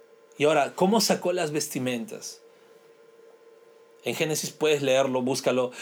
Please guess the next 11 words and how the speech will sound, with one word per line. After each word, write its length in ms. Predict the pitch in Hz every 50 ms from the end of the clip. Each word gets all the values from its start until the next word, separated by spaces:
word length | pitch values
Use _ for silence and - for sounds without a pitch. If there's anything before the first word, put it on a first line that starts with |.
| - - - -
Eh, 360 | 131 120 120 120 117 117 113 - - - -
dice 340 | 123 131 120 - 160 147
que 300 | - - 135 123 113 - - - -
Dios 320 | - 123 127 139 135 131
los 220 | 143 147 135 120 123
vistió 320 | 117 - - - 147 147
con 220 | - 131 120 120
piel 600 | 113 - - - 160 175 175 170 170 175 180 - - - - _
de 400 | - 123 143 143 143 147 147 - - - _ _ _ - - - _ _ - -
algún 320 | 117 120 120 135 143 143
animal, 420 | 139 135 127 120 117 113 107 101